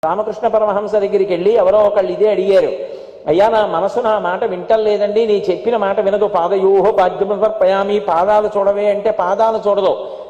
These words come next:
రేపు పొద్దున్న చెన్నై నుంచి బయలుదేరాలి, ఇక్కడి నుంచి ఎక్కడికో వెళ్ళాలి, అక్కడి నుంచి రాజమండ్రి వెళ్ళాలి, రాజమండ్రి నుంచి కాకినాడ వెళ్ళాలి, కాకినాడ వెళ్ళేటప్పటికి సంధ్యావందనానికి సమయం అయిపోతుంది, ఆ ప్రవచనాలు ప్రారంభం చేయాలి, ఇంకేపుదో ఉంది అనుకుంటూ పాదయోహో పాద్యం సమర్పయామి, హస్తయోహో అర్ఘ్యం సమర్పయామి, ముఖే ఆచమనీయం సమర్పయామి, అన్నీ అయిపోతున్నాయి, మనసు మాత్రం అక్కడ లేదు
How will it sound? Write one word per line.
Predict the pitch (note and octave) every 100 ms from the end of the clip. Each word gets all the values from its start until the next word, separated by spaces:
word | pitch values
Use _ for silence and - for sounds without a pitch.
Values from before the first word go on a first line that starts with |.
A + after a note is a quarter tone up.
| F3
రేపు | G3
పొద్దున్న | E3+ E3+ G3+
చెన్నై | G3+ F3+ F3+ F#3+
నుంచి | G3 G#3+
బయలుదేరాలి, | F3+ F3+ F#3+ F#3+ F#3+ F#3+
ఇక్కడి | F#3 F#3+ F3
నుంచి | F#3 G#3
ఎక్కడికో | F#3+ F#3 F#3+
వెళ్ళాలి, | F#3 F#3 F#3
అక్కడి | F#3 F#3 F3+
నుంచి | F#3 G3
రాజమండ్రి | F#3 F3+ F#3+ F3+ F#3+
వెళ్ళాలి, | F#3 F#3+ F#3
రాజమండ్రి | F3+ F3+ F#3+ F#3+ F#3+
నుంచి | F#3+ F#3+ F#3+
కాకినాడ | F3 F3+ F#3+ F#3
వెళ్ళాలి, | F3+ F3+ F#3 F#3
కాకినాడ | F3 F3 F#3+ F#3+
వెళ్ళేటప్పటికి | F3+ F3+ F#3 F#3 F#3 F#3
సంధ్యావందనానికి | F3 F3 F#3 F#3+ F#3 F#3 F#3
సమయం | F#3 F3 F#3
అయిపోతుంది, | F#3 F#3 F#3 F#3 F#3+
ఆ | E3
ప్రవచనాలు | F#3+ F#3 F#3 F#3 F#3+ F#3+
ప్రారంభం | F#3 F3+ F3+ F#3 F3 F#3+
చేయాలి, | F#3+ F#3 F3+
ఇంకేపుదో | F#3+ F#3 G3+ G3 G3 G3
ఉంది | F#3+ F#3 G3
అనుకుంటూ | F#3 F3+ G3 G3+
పాదయోహో | G3+ F3+ F#3+ F#3+ F3+
పాద్యం | F#3+ F3+ F#3
సమర్పయామి, | F#3+ G3+ F#3+ F#3 F#3
హస్తయోహో | F#3 F#3 F#3 F#3+
అర్ఘ్యం | F3 F#3+ - F3+
సమర్పయామి, | G3 G3 F#3 F#3 F#3+
ముఖే | F#3 F#3 F#3
ఆచమనీయం | F#3+ F3+ F#3+ F#3 F3+
సమర్పయామి, | G#3+ G3+ F#3 F#3
అన్నీ | F#3 G3 A#3+
అయిపోతున్నాయి, | A3+ G3 G#3+ G#3+ G3+
మనసు | F#3+ G3
మాత్రం | A3 G#3 A3+
అక్కడ | G#3 F3
లేదు | D#3 D3